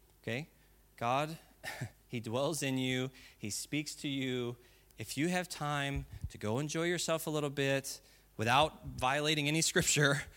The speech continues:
then just do so. That's, there's nothing wrong with those things. Okay,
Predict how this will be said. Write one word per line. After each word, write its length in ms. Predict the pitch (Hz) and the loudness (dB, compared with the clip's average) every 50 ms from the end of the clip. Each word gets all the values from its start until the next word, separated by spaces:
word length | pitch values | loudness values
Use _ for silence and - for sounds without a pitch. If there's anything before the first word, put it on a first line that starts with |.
| - - - - - - _ - - - - | -20 -20 -20 -20 -20 -20 _ -20 -12 -10 -4
then 260 | - 170 185 175 147 175 | -2 -2 -2 -2 -6 -6
just 240 | 170 202 202 - - | -4 -4 -4 -4 -4
do 100 | 233 247 | -4 -4
so. 240 | - - 135 110 | -2 -2 -2 -2
That's, 200 | 104 110 135 - | -2 -2 -4 -4
there's 200 | - 151 143 139 | -4 -4 -4 0
nothing 280 | 151 165 175 - 170 156 | 0 0 0 0 -2 -2
wrong 200 | 143 143 143 147 | 0 0 0 0
with 120 | 143 127 | -2 -2
those 180 | 113 104 - - | -2 -4 -4 -6
things. 400 | - 90 87 92 90 - - - _ - - - | -8 -10 -10 -12 -14 -14 -16 -16 _ -20 -8 -6
Okay, 160 | 123 117 113 | -4 -4 -4